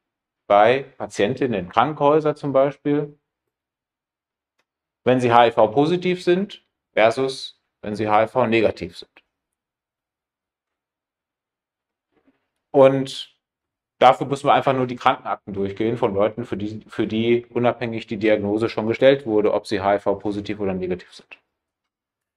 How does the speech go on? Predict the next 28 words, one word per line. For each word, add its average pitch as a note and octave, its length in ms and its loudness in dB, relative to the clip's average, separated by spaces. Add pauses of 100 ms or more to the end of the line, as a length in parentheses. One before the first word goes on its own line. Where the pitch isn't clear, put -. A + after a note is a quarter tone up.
(1000)
Die F#2+ 60 -2
Wahrscheinlichkeit C3 760 2 (400)
dafür, B2 340 4
dass, G#2+ 340 0 (680)
ähm, F#2 580 -2 (760)
das G2+ 140 -2
Symptom, B2 600 -2 (320)
nein, F#2 200 0
dass F#2+ 140 -2
der, F#2+ 120 0
dass G#2 260 -2
ein F#2+ 140 -2
Test - 260 -2
positiv D3+ 460 0
ist, C3+ 100 -10
Entschuldigung, B2+ 540 -2
dass, - 320 -14
äh, - 60 -4
äh, F2+ 480 0
dass F#2+ 200 -6
ein F#2 120 -6
Test G2 180 -10
positiv B2+ 600 -4 (300)
ist, - 360 -8
äh, G#2+ 160 2
ein F#2+ 180 -4
H-I-V-Test, G#2+ 680 -2 (520)
ähm, G2+ 520 0